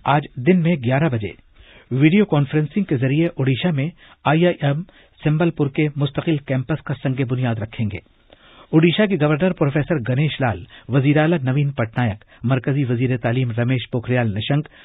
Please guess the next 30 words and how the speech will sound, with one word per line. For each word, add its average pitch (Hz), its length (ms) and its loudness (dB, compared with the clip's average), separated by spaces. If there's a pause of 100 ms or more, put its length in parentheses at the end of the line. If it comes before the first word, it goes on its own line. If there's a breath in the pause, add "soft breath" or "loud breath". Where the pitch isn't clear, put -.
(120)
मरकजी 151 380 2
वज़रा 139 280 0
धर्मेंद्र 120 460 -2
प्रधान 120 420 -2 (260 loud breath)
और 139 80 -2
प्रताप 139 500 -4
चंद्र 139 220 -2
सारंगी 123 440 -2
भी 107 180 -6 (260 loud breath)
इस 151 160 -2
मौके 127 200 -4
पर 135 160 -6
मौजूद 113 360 -4
रहेंगे। 107 300 -4 (2000 loud breath)
कैंपस 175 300 2 (100)
का 202 60 0
संग 170 280 0
बुनियाद 165 320 2
रखे 156 240 -4
जाने 151 220 0
की 165 140 -2
वर्चुअल 135 400 -2
तरीके 139 380 -4
से - 140 -6
मुनक़िद 127 420 -4
होने 123 200 -2
वाली 123 240 -4
तकरीब 127 420 -4
में 95 100 -12 (360 loud breath)
पांच 160 240 0